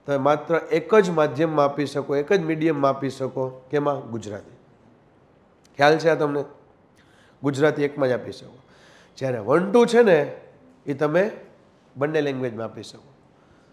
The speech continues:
બરાબર? ગુજરાતીમાંય આપી શકો અને ઇંગ્લિશમાંય આપી શકો.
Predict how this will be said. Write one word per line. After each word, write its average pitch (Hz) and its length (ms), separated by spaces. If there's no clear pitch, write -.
બરાબર? 160 260
ગુજરાતીમાંય 160 640
આપી 175 200
શકો 170 280
અને 165 280
ઇંગ્લિશમાંય 135 420
આપી 104 140
શકો. - 160